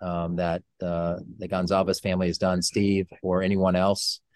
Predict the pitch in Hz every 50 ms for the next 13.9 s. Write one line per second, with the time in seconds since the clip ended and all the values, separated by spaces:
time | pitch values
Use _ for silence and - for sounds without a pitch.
0 | _ _ _ _ _ _ _ - 98 95 92 92 90 95 - 98 98 98 98 92
1 | 98 95 92 - - - - 104 101 95 92 92 92 110 110 98 95 92 90 92
2 | 95 98 98 - - 120 160 180 151 127 113 110 107 101 104 117 120 101 98 85
3 | 104 101 87 110 104 - - 95 92 92 92 92 92 95 113 120 117 110 98 92
4 | 90 110 107 110 107 101 101 104 104 107 - - 104 87 82 82 82 85 _ -
5 | _ _ - 98 92 90 90 90 87 85 90 - - 117 120 120 110 95 87 82
6 | - - - _ _ _ _ _ _ - - 98 95 92 90 87 87 85 90 101
7 | - _ - 104 104 98 87 - - - _ _ _ _ _ _ _ _ _ _
8 | _ - 107 101 95 95 90 92 - - 120 123 113 123 123 110 120 107 98 -
9 | 117 - 107 110 - 101 104 92 117 110 117 123 123 117 101 101 95 82 98 101
10 | 95 90 104 113 120 95 90 85 80 85 90 - _ _ _ _ - - - _
11 | _ _ _ _ _ - 110 135 143 139 110 127 - - 120 101 113 101 101 110
12 | 117 110 101 113 104 98 95 104 101 - 113 113 101 92 87 - - 87 82 80
13 | - - _ _ _ _ _ - 104 98 95 95 92 92 90 90 92 90